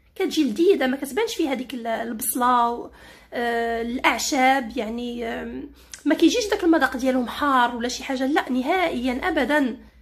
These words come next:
كتجي زوينه ولذيذه. وكيف شفتوا المكونات كلها صحيه مية بالمية.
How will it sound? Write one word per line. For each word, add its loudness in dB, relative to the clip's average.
كتجي -2
زوينه 2
ولذيذه. -2
وكيف 2
شفتوا -2
المكونات 2
كلها 0
صحيه 0
مية 2
بالمية. -4